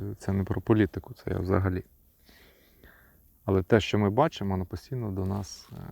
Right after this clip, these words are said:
надходить. Ви самі розумієте, яка інформація.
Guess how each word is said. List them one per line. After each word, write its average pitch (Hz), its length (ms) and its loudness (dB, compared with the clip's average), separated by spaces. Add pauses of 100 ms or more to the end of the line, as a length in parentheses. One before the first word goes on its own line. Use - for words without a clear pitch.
(2250)
надходить. 98 640 0 (260)
Ви 95 200 2
самі 104 320 2
розумієте, 101 460 -2
яка 98 200 -2
інформація. 95 600 -2